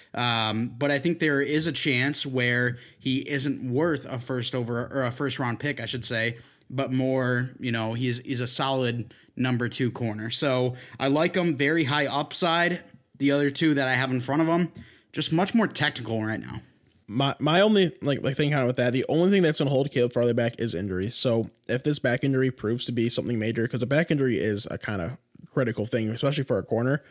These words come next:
Speaker 2: Uh, so, you know, if that proves to be an issue, then he's gonna have struggles. But if he's healthy, then, then he, he's good to go. Injuries will be the only thing that holds him back because he's just does,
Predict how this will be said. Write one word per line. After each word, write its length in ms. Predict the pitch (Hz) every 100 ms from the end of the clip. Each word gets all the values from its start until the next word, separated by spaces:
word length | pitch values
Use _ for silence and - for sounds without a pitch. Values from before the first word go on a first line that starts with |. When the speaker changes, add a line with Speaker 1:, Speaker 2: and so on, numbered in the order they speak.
| _ _ _ _ -
Speaker 2:
Uh, 160 | 117
so, 140 | 113 139
you 100 | 143
know, 100 | 131
if 140 | 127
that 220 | 156 156
proves 160 | 160 151
to 40 |
be 60 | 139
an 80 | 120
issue, 220 | - 123
then 100 | 113
he's 140 | 110
gonna 160 | 123 107
have 140 | 107
struggles. 420 | - 110 95 104 - - _
But 100 | 113
if 80 | 127
he's 180 | 151 147
healthy, 320 | 120 123 131
then, 300 | 113 110 95
then 160 | - 90
he, 120 | 117
he's 160 | 98 101
good 120 | 90
to 60 | 82
go. 180 | 64 -
Injuries 380 | 123 143 160 160
will 60 | 139
be 100 | 131
the 80 |
only 160 | 113 117
thing 120 | 120
that 100 | 110
holds 200 | 117 110
him 80 | 98
back 320 | 101 107 -
because 460 | 104 - 131 113 -
he's 200 | 110 104
just 240 | 110 -
does, 200 | 82 98